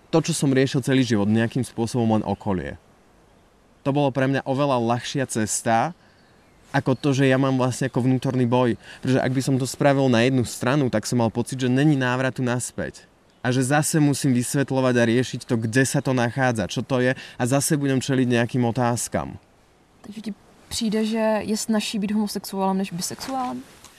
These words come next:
Speaker 1: Vždy mi to tak prišlo, všetci sa budú smieť, ale áno, vždy mi to tak prišlo, pretože to je jasnejšie, je to jednoduchšie.
Speaker 2: A proč myslíš, že sa všichni budú smát?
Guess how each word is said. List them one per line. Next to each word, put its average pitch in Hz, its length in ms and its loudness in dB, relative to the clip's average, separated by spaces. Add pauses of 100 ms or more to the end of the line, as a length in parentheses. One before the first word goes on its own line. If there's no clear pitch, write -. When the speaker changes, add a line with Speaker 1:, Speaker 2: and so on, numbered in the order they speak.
(120)
Speaker 1:
Vždy 147 160 0
mi 165 80 4
to 170 80 2
tak 156 160 2
prišlo, 131 560 0
všetci 135 240 -4
sa 135 160 0
budú 135 160 -2
smieť, 127 400 2
ale 123 240 2
áno, 123 320 2 (320)
vždy 120 160 0
mi 135 80 4
to 135 100 -2
tak 131 140 0
prišlo, 123 560 -6
pretože 120 240 -4
to 135 80 0
je 123 80 6
jasnejšie, 120 600 -2 (360)
je 123 80 -2
to 131 80 2
jednoduchšie. 127 600 -2 (920)
Speaker 2:
A - 80 -16
proč 208 180 -6
myslíš, 208 400 -2
že 202 60 -4
sa 214 100 -8
všichni 202 300 -6
budú 202 160 -6
smát? 202 260 -6